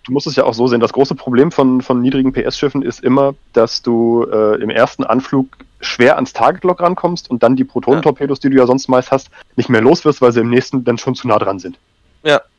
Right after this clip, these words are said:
Speaker 1: Das Problem hat die Liste nicht. Ich rolle einfach vorwärts, bevor alles andere sich bewegt und nehme mir erstmal ganz entspannten Fokus. Ne?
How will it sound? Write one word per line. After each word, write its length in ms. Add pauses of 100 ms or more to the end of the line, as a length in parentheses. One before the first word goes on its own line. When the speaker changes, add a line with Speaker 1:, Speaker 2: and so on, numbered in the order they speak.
(360)
Speaker 1:
Das 140
Problem 260
hat 100
die 60
Liste 240
nicht. 140
Ich 100
rolle 180
einfach 220
vorwärts, 360
bevor 340
alles 200
andere 220
sich 160
bewegt 360 (520)
und 140
nehme 180
mir 80
erstmal 240
ganz 160
entspannten 340
Fokus. 380 (1000)
Ne? 140